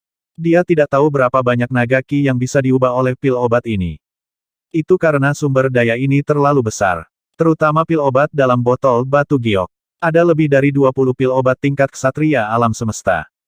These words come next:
Dragon ki yang diubah dari pil obat ini bahkan lebih agung. Sepertinya aku sudah cukup meningkatkan kekuatanku kali ini. "Setelah saya meningkatkan kekuatan saya, sumber daya yang tersisa seharusnya dapat memungkinkan Istana Naga menghasilkan banyak paragon."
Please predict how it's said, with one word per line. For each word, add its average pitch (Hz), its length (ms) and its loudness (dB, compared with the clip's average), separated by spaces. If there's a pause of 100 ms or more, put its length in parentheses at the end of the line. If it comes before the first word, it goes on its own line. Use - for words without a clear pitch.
(220)
Dragon 160 480 0
ki 170 160 2
yang 151 160 2
diubah 135 320 2
dari 127 160 2
pil 131 240 -2
obat 135 240 0
ini 127 320 -2
bahkan 139 320 -2
lebih 123 320 -2
agung. 98 400 -4 (480)
Sepertinya 160 640 0
aku 156 160 -2
sudah 135 240 0
cukup 147 320 -2
meningkatkan 127 560 0
kekuatanku 139 640 0
kali 113 400 -2
ini. 82 160 -4 (360)
"Setelah 156 400 0
saya 160 320 0
meningkatkan 143 560 0
kekuatan 123 400 0
saya, 117 480 -2 (160)
sumber 165 400 0
daya 147 240 2
yang 135 160 0
tersisa 131 400 -4
seharusnya 117 560 -2
dapat 110 240 0
memungkinkan 120 640 -2
Istana 127 400 -2
Naga 107 320 0
menghasilkan 127 720 -2
banyak 113 320 0
paragon." 90 560 -2